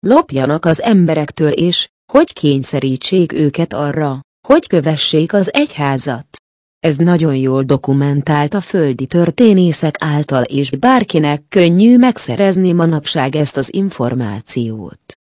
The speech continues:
Azok a gyilkosok igazán hatalmas karmát teremtettek, és sok életükben kell azt megtisztítaniuk.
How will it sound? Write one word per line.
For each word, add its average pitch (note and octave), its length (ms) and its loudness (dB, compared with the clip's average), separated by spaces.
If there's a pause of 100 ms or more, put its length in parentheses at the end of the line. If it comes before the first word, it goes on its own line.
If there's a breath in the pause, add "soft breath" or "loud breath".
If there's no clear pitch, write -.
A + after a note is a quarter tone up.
(360)
Azok D#3+ 360 0
a D#3+ 60 2
gyilkosok D3+ 640 -2
igazán D3 500 -2
hatalmas D#3+ 720 0
karmát A#2+ 600 -4
teremtettek, C3+ 880 -4
és G3 160 -2
sok - 300 -2
életükben C#3 760 0
kell C#3 300 -2
azt C#3+ 300 -4
megtisztítaniuk. B2+ 1300 -4